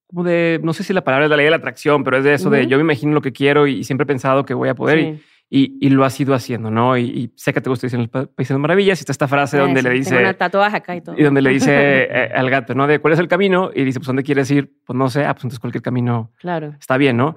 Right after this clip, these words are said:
Speaker 1: Entonces, quiero como, como, como empezar a, a, a atar si siempre fue, o siempre tuviste claro eso, siempre tuviste claro el, "Lo que yo me imagine y donde yo sepa que quiero llegar, voy a llegar",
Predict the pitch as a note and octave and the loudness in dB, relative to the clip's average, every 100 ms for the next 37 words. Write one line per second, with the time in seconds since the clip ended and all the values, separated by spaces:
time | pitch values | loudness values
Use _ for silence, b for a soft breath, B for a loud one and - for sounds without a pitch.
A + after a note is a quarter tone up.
0 | b b b D3+ E3+ - _ _ _ _ | b b b 2 2 -2 _ _ _ _
1 | - G3+ G#3+ G#3+ G3+ F3 F3 E3+ E3 B2+ | 0 2 4 4 4 2 0 2 2 2
2 | D3+ D3 D3 D#3 E3+ E3 D3 C#3+ - C#3 | -2 -2 0 0 0 0 -2 -4 -6 -2
3 | C3 B2+ B2+ - - C#3+ - D3 C3+ C3+ | 0 0 -2 -6 -6 -6 -2 -2 -2 -4
4 | _ _ - C#3 - - F3 D#3+ D#3+ D3+ | _ _ -12 -10 -10 -2 0 0 0 -2
5 | - C#3+ C#3+ C#3+ - _ - C#3 C#3+ D3+ | 2 2 2 0 -4 _ -10 -4 -2 2
6 | D3+ D3+ D3 C#3+ C3+ - C3+ - - - | 0 0 0 2 2 0 -2 -2 -18 -8
7 | D3+ D3+ - - D#3 D#3 D3 D3 b b | -2 0 0 2 4 4 2 -2 b b
8 | _ C3+ B2 B2+ C#3 E3 B2 C#3+ D3+ D#3 | _ -8 -4 0 0 0 -2 -2 -2 -2
9 | - B2 A#2+ B2 C#3 C3+ C#3+ B2+ C3 C#3 | -4 -4 -2 0 2 2 -2 -6 -8 -4
10 | C3 B2 B2 A#2+ B2+ - C3+ F3 A3 | -2 -2 -4 -2 -2 -2 -2 -4 -4